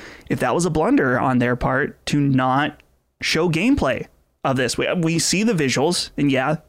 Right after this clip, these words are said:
they're better. But one of the most common things that people have wrote to us in a, throughout our conversations over the past few weeks about this game is they're like, "What about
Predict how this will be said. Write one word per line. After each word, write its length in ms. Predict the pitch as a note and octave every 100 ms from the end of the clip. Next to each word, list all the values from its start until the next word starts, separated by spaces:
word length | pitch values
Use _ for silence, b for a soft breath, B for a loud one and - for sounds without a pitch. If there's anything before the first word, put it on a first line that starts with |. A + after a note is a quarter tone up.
| _
they're 140 | D#3+
better. 420 | F3+ B2 B2+ D3+ F3+ B B B B B B
But 400 | - E3 E3 - - - - - - G#3+
one 300 | - D3 G#3
of 60 | A#3+
the 80 | A#3
most 720 | D3+ D#3+ A3+ - - - -
common 360 | - D#3 F#3 F3
things 280 | C3 D#3+ F3+
that 120 | C3
people 340 | - C#3 C#3+ B2+
have 400 | B2+ B2+ B2 C3
wrote 320 | C3 D3+ -
to 100 | D3
us 360 | C3+ C3 B2 -
in 200 | D#3 C#3+
a, 140 | C#3 - -
throughout 280 | - C#3+ D#3
our 80 | D#3
conversations 880 | - C#3 C3 - D#3+ A3 D3 B2+ C3
over 120 | B2+
the 80 | B2
past 220 | B2 A#2
few 120 | C3
weeks 220 | C#3 -
about 160 | C#3 B2
this 140 | -
game 260 | - F#3 G3+
is 100 | B2+
they're 160 | - A#2+
like, 160 | B2
"What 140 | F3 G3+
about 280 | G3+ F3+